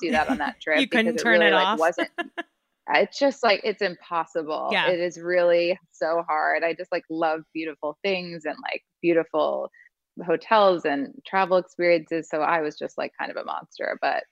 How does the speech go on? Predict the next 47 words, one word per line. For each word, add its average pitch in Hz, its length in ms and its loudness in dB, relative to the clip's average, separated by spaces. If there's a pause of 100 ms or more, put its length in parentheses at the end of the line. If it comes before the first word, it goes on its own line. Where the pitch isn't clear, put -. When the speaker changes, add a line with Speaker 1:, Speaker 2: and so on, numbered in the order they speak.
(280)
Speaker 1:
um, - 420 -6
you 175 100 -6
know, - 260 -8 (280)
one 214 220 4
day, 135 260 4
I'm 202 100 -2
like, 247 160 -4
"One 359 200 2
day 180 320 6
I'm 160 180 -6
gonna 160 280 -4
be 165 160 -6
able 156 160 -2
to 165 80 0
go 160 120 -2
on 143 100 -4
a - 80 -10
Speaker 2:
<laughs> - 60 -16
Speaker 1:
trip 147 160 -12
and, 143 100 -12
like, 151 120 -14 (140)
not 156 200 -2 (220)
be, - 180 -12
not 170 280 4
act 143 200 2 (120)
that - 160 -2
way." 151 280 2
Speaker 2:
Well, 277 200 4
it 262 40 -2
looked 285 200 2
really 339 220 0
fun. 226 340 4
And 220 180 0
I 214 120 2
know, 214 260 2
I 214 160 0
do 233 260 -4
remember 208 400 0
you 208 160 -2
had 202 140 -2
put 214 160 -2
up 196 140 0
a 202 60 -8
post 196 360 -6
about 185 200 -2
how, 185 200 0
like, 180 340 -4